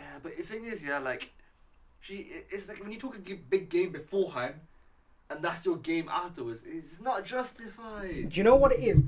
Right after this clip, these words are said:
Speaker 1: I think
Speaker 2: I
Speaker 1: it's
Speaker 2: can,
Speaker 1: worse
Speaker 2: I
Speaker 1: if
Speaker 2: can
Speaker 1: she's
Speaker 2: just
Speaker 1: a
Speaker 2: tell.
Speaker 1: girl as well. It's
Speaker 2: Yeah,
Speaker 1: worse if
Speaker 2: I
Speaker 1: she's
Speaker 2: can
Speaker 1: a
Speaker 2: just
Speaker 1: girl.
Speaker 2: tell her game is dead ass, like, man just chat to her.
Speaker 1: Like, if it was a
Speaker 2: I don't
Speaker 1: guy,
Speaker 2: think,
Speaker 1: if
Speaker 2: I don't
Speaker 1: it,
Speaker 2: really
Speaker 1: yeah.
Speaker 2: think she has to do anything.
Speaker 1: If it was a guy, it wouldn't go viral because that's standard. Like, that, that's,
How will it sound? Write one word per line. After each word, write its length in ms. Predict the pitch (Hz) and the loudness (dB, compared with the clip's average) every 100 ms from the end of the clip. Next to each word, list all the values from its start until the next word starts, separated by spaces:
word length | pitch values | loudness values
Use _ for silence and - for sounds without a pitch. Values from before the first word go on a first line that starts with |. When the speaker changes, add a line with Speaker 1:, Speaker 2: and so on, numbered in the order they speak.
| - - | 6 -4
Speaker 1:
I 60 | |
think 100 | - | -2
Speaker 2:
I 100 | 277 269 | 2 4
Speaker 1:
it's 80 | |
Speaker 2:
can, 80 | 262 | 6
Speaker 1:
worse 120 | 190 240 | 6 6
Speaker 2:
I 40 | |
Speaker 1:
if 80 | 277 | 6
Speaker 2:
can 80 | 294 | 4
Speaker 1:
she's 60 | |
Speaker 2:
just 120 | 277 - | 4 4
Speaker 1:
a 20 | |
Speaker 2:
tell. 120 | 262 | 4
Speaker 1:
girl 200 | 208 160 | 4 2
as 100 | 139 - | -2 -4
well. 160 | - | -6
It's 100 | 214 | 2
Speaker 2:
Yeah, 120 | 202 | 4
Speaker 1:
worse 100 | - | 4
if 80 | - | 0
Speaker 2:
I 60 | 233 | 2
Speaker 1:
she's 60 | - | 2
Speaker 2:
can 100 | 247 | 2
Speaker 1:
a 20 | |
Speaker 2:
just 220 | 240 - | 0 0
Speaker 1:
girl. 240 | 233 185 | -2 -2
Speaker 2:
tell 180 | 165 175 | -6 -4
her 80 | 180 | -4
game 400 | 165 165 151 139 | -2 -4 -4 -8
is 120 | 143 | -14
dead 260 | 131 147 139 | -14 -10 -10
ass, 220 | 123 - | -10 -12
like, 200 | 120 139 127 | -14 -16 -14
man 120 | 123 | -14
just 160 | 117 - | -12 -12
chat 160 | - - | -12 -10
to 100 | - | 0
her. 40 | |
Speaker 1:
Like, 100 | 190 220 | 0 0
if 80 | 269 | -4
it 20 | |
was 120 | 277 | 0
a 20 | |
Speaker 2:
I 80 | 311 | 4
don't 120 | 311 | 4
Speaker 1:
guy, 40 | - | 6
Speaker 2:
think, 160 | 220 | 6
Speaker 1:
if 60 | 175 | 10
Speaker 2:
I 20 | |
don't 160 | 226 233 | 10 10
Speaker 1:
it, 40 | |
Speaker 2:
really 140 | 202 202 | 8 8
Speaker 1:
yeah. 40 | |
Speaker 2:
think 160 | 180 160 | 6 4
she 200 | - 147 | -2 -2
has 140 | 139 | -6
to 100 | - | -10
do 180 | 120 131 | -14 -12
anything. 300 | 127 123 185 | -12 -6 -2
Speaker 1:
If 80 | 190 | -2
it 80 | 262 | -2
was 140 | 277 | -2
a 60 | 214 | 0
guy, 400 | 160 147 135 339 - _ _ _ - - - - - - _ _ _ - | 2 4 2 -2 -12 _ _ _ -20 -20 -20 -20 -20 -20 _ _ _ -6
it 100 | 214 | -2
wouldn't 160 | 233 | -2
go 120 | 214 214 | 0 2
viral 260 | 214 190 | 4 4
because 240 | 156 156 147 | 2 -6 -8
that's 160 | - | -8
standard. 440 | - 175 175 123 113 | -6 -4 -4 -4 -4
Like, 120 | 120 | 0
that, 140 | 156 | 2
that's, 200 | 160 170 | 2 0